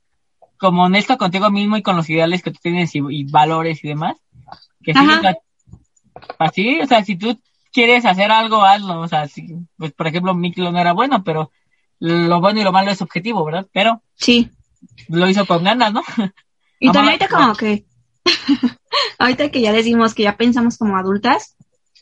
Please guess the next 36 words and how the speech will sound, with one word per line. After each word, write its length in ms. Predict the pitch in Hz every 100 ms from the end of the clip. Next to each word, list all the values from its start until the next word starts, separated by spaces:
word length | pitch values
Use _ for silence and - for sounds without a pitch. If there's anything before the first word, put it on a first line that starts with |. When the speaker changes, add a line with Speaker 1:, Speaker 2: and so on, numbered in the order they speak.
| _ _ -
Speaker 2:
eh, 320 | 214 214 208
también 460 | 214 226 254 254
el 100 | 285
decir, 280 | 262 - 226
¿no? 240 | 214 247 254 -
Todas 240 | 247 285
tus, 100 | 262
nues-, 220 | 233 214 -
nuestras 400 | 220 214 196 202
acciones 340 | 196 214 240 247
tienen 520 | 233 226 208 196 - _ _ _ _ 226
una 400 | 220 226 233 220
consecuencia, 680 | 196 - 214 262 269 240 226
así 180 | 214 214
sea 500 | 226 220 202 196 - _ _
positiva 480 | - 233 202 233 247
o 40 | 240
negativa. 680 | 208 190 196 220 202 226 _ _ _ _ _ _ _ _ - _ _ -
Todo 220 | 285 320
lo 120 | 294
que 80 | 269
hagamos 360 | 208 214 269
de 100 | 233
jóvenes 520 | 247 240 269 285 339 -
en 160 | 233 208
nuestra 300 | 202 208 208
vida 200 | 220 233
adulta 380 | 220 226 277
nos 180 | 262 208
va 80 | 196
a 40 | 202
venir 220 | 202 202
pegando. 400 | 214 190 185 196 277
<laughs> 520 | 254 - 294 269 - _ -
Speaker 1:
Eh, 120 | 165 151 _ _ _ _ _ _ _ _
entonces, 360 | 214 254 269